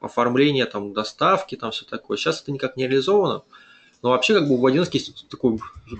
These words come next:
серьёзный механизм по сборке, доставке, э, там, товаров.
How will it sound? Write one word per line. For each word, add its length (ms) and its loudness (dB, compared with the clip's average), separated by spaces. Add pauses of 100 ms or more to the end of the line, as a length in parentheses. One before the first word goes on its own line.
серьёзный 540 2
механизм 580 2
по 580 4
сборке, 540 2
доставке, 720 2
э, 720 4
там, 300 -10 (360)
товаров. 420 4